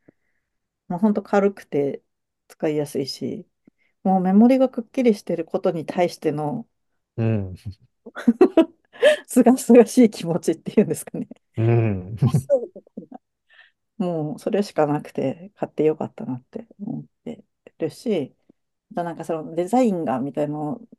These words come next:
Speaker 1: うちの旦那がすごいなんかぐちぐち言うけど、あの、このコーヒー工具さんもすごくフォルム洗練されてていいなって思ってて、後でリンク貼っとくんですけど。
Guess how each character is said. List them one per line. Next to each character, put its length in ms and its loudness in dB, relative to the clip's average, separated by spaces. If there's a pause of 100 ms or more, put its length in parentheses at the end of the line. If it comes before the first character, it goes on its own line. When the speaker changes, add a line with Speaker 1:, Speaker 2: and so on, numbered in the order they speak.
Speaker 1:
う 80 -18
ち 140 -12
の 140 -10
旦 180 -6
那 100 -12
が 100 -14
す 100 -8
ご 140 -6
い 160 -14 (340)
な 80 -8
ん 40 -10
か 100 -16
ぐ 120 -4
ち 120 -8
ぐ 100 -16
ち 140 -16
言 220 -2
う 40 -6
け 140 -4
ど、 300 -2 (280)
あ 80 -14
の、 120 -10
こ 140 -2
の 100 -4
コ 200 -2
ー 40 2
ヒ 220 -6
ー 80 -6
工 220 4
具 80 0
さ 160 -14
ん 60 -14
も 300 -10
す 120 -14
ご 140 -8
く 240 -12 (180)
フ 60 -4
ォ 20 -2
ル 120 2
ム 120 6
洗 260 -2
練 180 0
さ 120 -6
れ 140 -6
て 120 -12
て 260 -12 (1000)
い 120 -6
い 60 -2
な 120 -2
っ 80 -20 (180)
て 180 -6
思 220 -12
っ 40 -18
て 140 -14
て、 100 -10
後 200 -6
で 120 -10
リ 100 -4
ン 60 -8
ク 100 -20
貼 80 -14
っ 60 -20
と 100 -12
く 120 -8
ん 60 -10
で 100 -12
す 100 -20
け 120 -16
ど。 140 -18